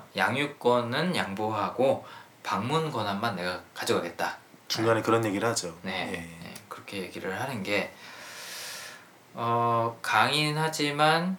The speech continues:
Speaker 1: 이제 조금 더 성숙해졌구나,
Speaker 2: 음.
Speaker 1: 아, 라는 힌트를 얻게 될 수 있는 장면인 것 같아요.
Speaker 2: 음.
Speaker 1: 네. 그래서 저는 뭐, 그 장면이 사실 제일 좋았었고,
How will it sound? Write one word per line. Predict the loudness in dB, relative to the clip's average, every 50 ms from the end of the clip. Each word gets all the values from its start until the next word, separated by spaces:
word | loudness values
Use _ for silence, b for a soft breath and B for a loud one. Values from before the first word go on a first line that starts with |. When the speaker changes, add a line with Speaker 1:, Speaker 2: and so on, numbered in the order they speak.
| -6 -12 -12
Speaker 1:
이제 | -10 -10 -6 -2 0 0 2 2 2 0 -2 -2 -4 -8
조금 | -10 -8 -6 -4 -4
더 | -2 -4 -4 -4
성숙해졌구나, | -2 -2 -2 -2 -2 -4 -6 -6 -6 -6 -8 -8 -8 -8 -8 -8 -8
Speaker 2:
음. | -8 -8 -8 -8 -6
Speaker 1:
아, | -6 -6 -6 -6 -8
라는 | -8 -10 -10 -12 -12 -10
힌트를 | -10 -10 -10 -6 -4 -4 -4 -4 -6 -12 -16 -16
얻게 | -14 -8 -8 -6 -6
될 | -4 -4
수 | -4 -4 -4
있는 | -6 -10 -12 -12 -14 -14 -14
장면인 | -12 -8 -6 -4 -4 -4 -4 -6
것 | -10 -12
같아요. | -12 -12 -12 -12 -12 -12 -12
Speaker 2:
음. | -12 -14 -16 -16 -16 -16
Speaker 1:
네. | -16 -18 -18 -18 B B B B B B B B
그래서 | -6 -4 -2 -2 -2 B B B B B B B B -6
저는 | -4 -2 0 0 0 -2 -2 -6 -10 -12 -14 -20 -18
뭐, | -14 -4 0 2 4 4 4 4 4 2 0 -2 -6 -10 -16 -18 -20 -20 -20 -20 -20 -18 -12
그 | -8 -2 0 2 2
장면이 | 2 2 2 2 2 0 0 0 0 0
사실 | 0 -2 -2 -2 -2
제일 | 0 4 4 4 4
좋았었고, | 4 2 0 2 0 -2 -4 -2 0 0 0 0 0 -4